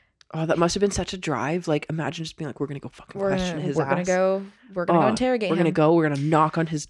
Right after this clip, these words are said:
Speaker 1: door. Like, I feel like I would be like, "Let's fucking do this." I'd be,
Speaker 2: <laughs>
Speaker 1: like,
Speaker 2: You're, like,
Speaker 1: listening
Speaker 2: getting
Speaker 1: to
Speaker 2: yourself all
Speaker 1: "Eye of the
Speaker 2: hyped up,
Speaker 1: Tiger"
Speaker 2: like,
Speaker 1: the whole
Speaker 2: yeah.
Speaker 1: way. <laughs> Like <laughs>
Speaker 2: Um, so the man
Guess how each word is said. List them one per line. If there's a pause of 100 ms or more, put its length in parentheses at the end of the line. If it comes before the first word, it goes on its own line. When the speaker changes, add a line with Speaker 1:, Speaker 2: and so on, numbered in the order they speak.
Speaker 1:
door. (300)
Like,
I
feel
like
I
would
be
like, (160)
"Let's
fucking
do
this."
I'd
be,
Speaker 2:
<laughs>
Speaker 1:
like,
Speaker 2:
You're,
like,
Speaker 1:
listening
Speaker 2:
getting
Speaker 1:
to
Speaker 2:
yourself
all
Speaker 1:
"Eye
of
the
Speaker 2:
hyped
up,
Speaker 1:
Tiger"
Speaker 2:
like,
Speaker 1:
the
whole
Speaker 2:
yeah.
Speaker 1:
way.
<laughs>
Like (420)
<laughs>
Speaker 2:
Um,
so
the
man